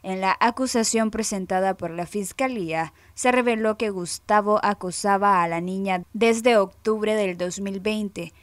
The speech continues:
cuando él trabajó en El Salvador en los cortes de café. La lectura de sentencia está programada para este cuatro de julio en los juzgados de Chinandega.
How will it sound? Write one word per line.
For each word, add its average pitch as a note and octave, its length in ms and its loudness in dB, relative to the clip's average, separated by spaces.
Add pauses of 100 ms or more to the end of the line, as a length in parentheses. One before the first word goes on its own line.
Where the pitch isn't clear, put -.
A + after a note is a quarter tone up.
(180)
cuando G#3 400 2
él A3+ 180 -2
trabajó G#3 540 2
en G3+ 160 -6
El F3+ 160 -6
Salvador G3 760 0
en A#3+ 200 -2
los A#3+ 180 -4
cortes G#3 580 -6
de E3+ 140 -6
café. F3 580 -8 (540)
La B3+ 140 8
lectura A#3+ 480 4
de A#3 100 0
sentencia G#3 920 -2
está G3 340 -2
programada F#3+ 760 -2
para F3+ 260 0
este F#3 420 -2
cuatro F#3+ 420 -2
de E3+ 140 -4
julio B3 480 -4
en A3+ 140 -6
los F#3+ 200 -8
juzgados G3+ 720 -4
de A3+ 200 -2
Chinandega. F3 960 -6